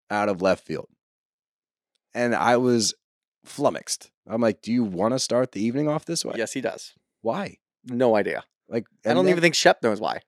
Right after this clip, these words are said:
Speaker 1: it just comes out of his mouth. He
Speaker 2: Yeah.
Speaker 1: can't help himself. But it was weird. And then he, it goes into what happened at the mountains. We find out that they made out. Then she went to the room. That's when she tried to wake him up.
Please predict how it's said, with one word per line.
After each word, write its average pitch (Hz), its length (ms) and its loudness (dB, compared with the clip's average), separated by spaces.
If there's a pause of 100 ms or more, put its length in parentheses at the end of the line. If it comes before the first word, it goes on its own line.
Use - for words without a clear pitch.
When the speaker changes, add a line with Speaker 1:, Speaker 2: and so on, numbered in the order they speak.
(160)
Speaker 1:
it 127 100 -6
just - 180 -4
comes 139 220 0
out 120 160 6
of 113 40 0
his 98 140 -4
mouth. 123 240 -4
He - 80 -12
Speaker 2:
Yeah. 165 80 -4
Speaker 1:
can't 98 140 -8
help 135 200 -4
himself. 104 520 -8
But 110 220 -4 (640)
it 143 120 -2
was 139 220 0
weird. 196 580 -4
And 110 180 0
then 151 100 4
he, 160 280 -2
it 127 180 -4
goes 135 300 6
into 147 320 2
what 110 180 4
happened 107 340 -4
at 87 100 -10
the 92 40 -10
mountains. 113 320 -4
We 90 80 -4
find 95 300 -4
out 92 320 2
that 87 280 -2
they 85 100 -8
made 90 200 -2
out. 87 380 0
Then 87 320 -6
she 95 140 -6
went 87 160 -4
to 78 80 -14
the 78 80 -6
room. 78 240 -4
That's 78 180 -6
when 80 60 -12
she 78 100 -16
tried 78 140 -6
to 76 80 -8
wake 78 200 -6
him 92 120 -6
up. 104 200 0